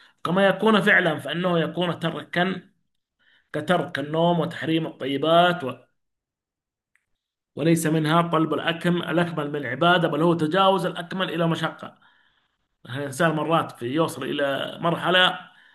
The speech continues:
آه، يكون قله في العبادة بسبب نفسه مشقة، آه، اللي يحرم النوم ويحرم الطيبات لأجل القيام بعبادة من العبادات.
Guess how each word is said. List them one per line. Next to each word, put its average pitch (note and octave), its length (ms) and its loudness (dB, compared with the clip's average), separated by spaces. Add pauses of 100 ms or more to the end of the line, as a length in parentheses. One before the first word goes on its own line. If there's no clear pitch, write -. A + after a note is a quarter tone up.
(200)
آه، - 1080 -6 (280)
يكون D#3+ 360 -4
قله E3 240 -2
في B2+ 60 -6
العبادة E3 480 2
بسبب D#3 340 -4
نفسه D#3+ 420 -2
مشقة، E3 720 -2 (440)
آه، C3 500 -4
اللي C#3+ 200 -4
يحرم D3 380 -4
النوم D#3+ 400 0
ويحرم C#3 380 -6
الطيبات C#3 580 0
لأجل D#3 360 -2
القيام D#3+ 400 -2
بعبادة D3+ 420 -2
من C#3+ 60 -8
العبادات. C#3+ 580 -4